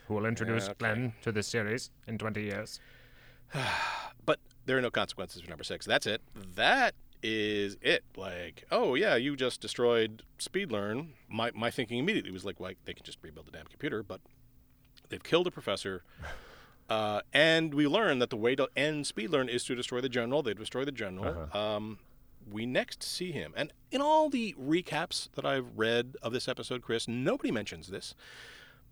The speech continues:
Speaker 2: but this episode ends with him back in his usual outfit. So he's not dressed up in, uh, the projectionist attire. He does
Speaker 1: Yeah.
Speaker 2: not have his,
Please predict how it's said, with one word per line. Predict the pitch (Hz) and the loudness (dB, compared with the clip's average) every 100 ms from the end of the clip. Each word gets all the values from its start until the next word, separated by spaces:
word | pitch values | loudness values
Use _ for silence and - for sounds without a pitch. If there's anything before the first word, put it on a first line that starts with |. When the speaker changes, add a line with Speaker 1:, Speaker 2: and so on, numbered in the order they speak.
| - | -6
Speaker 2:
but | - - - - | -4 -4 -8 -18
this | 113 262 269 - - - - | -2 0 0 -2 -6 -20 -4
episode | - - 185 190 - | -2 -2 2 2 2
ends | 104 92 98 - - - - - - - - | -4 -6 -14 -16 -18 -20 -20 -20 -20 -20 -14
with | - 110 | -10 -8
him | - 180 202 202 | 2 4 4 0
back | 104 95 127 202 - | -8 0 2 2 0
in | 190 | 0
his | 147 | 2
usual | 120 170 156 135 | 0 -2 2 2
outfit. | 120 - - | 0 -4 -8
So | 95 | -8
he's | 92 | -2
not | 123 - | -2 0
dressed | 143 147 131 | 0 2 4
up | 120 - - - | 2 0 -20 -10
in, | 113 110 107 | -6 -4 -4
uh, | 104 101 98 101 - 90 | -2 -2 -2 -4 -8 -10
the | 95 92 90 90 87 - - - | -6 -6 -6 -8 -12 -20 -20 -12
projectionist | 107 92 120 - 202 - | -8 -2 -2 -2 -6 -6
attire. | - 80 76 | -8 -8 -6
He | - | 2
does | - 160 | 4 6
Speaker 1:
Yeah. | |
Speaker 2:
not | 190 | 6
have | 208 208 | 6 8
his, | 196 | 6